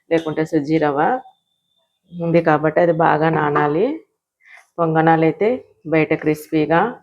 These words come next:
లోపల మెత్తగా చాలా బాగుంటాయండి.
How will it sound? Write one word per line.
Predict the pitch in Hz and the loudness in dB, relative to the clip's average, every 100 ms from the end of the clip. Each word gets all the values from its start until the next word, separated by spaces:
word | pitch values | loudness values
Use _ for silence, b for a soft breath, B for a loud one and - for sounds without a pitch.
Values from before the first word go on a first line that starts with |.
| b b b - | b b b -6
లోపల | 160 156 160 160 | -2 0 2 2
మెత్తగా | 156 156 - 156 151 175 254 - | 2 -2 -2 -2 0 0 -2 -6
చాలా | - 170 160 | -4 -2 0
బాగుంటాయండి. | 165 160 156 156 151 151 151 185 | 2 2 2 0 0 0 0 0